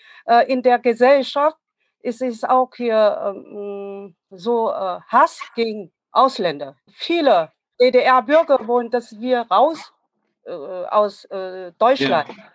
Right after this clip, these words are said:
Speaker 1: Die haben fast alle Angst, dass wir hier ihre Arbeitsplätze hier wegnehmen.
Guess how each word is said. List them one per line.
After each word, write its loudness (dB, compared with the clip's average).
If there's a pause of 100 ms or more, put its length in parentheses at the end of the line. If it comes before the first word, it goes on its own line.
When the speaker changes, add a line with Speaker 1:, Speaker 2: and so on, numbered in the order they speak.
(160)
Speaker 1:
Die 2
haben 2 (340)
fast -2
alle 2
Angst, -2
dass -6
wir 2
hier -2
ihre 2
Arbeitsplätze 0
hier -2
wegnehmen. -4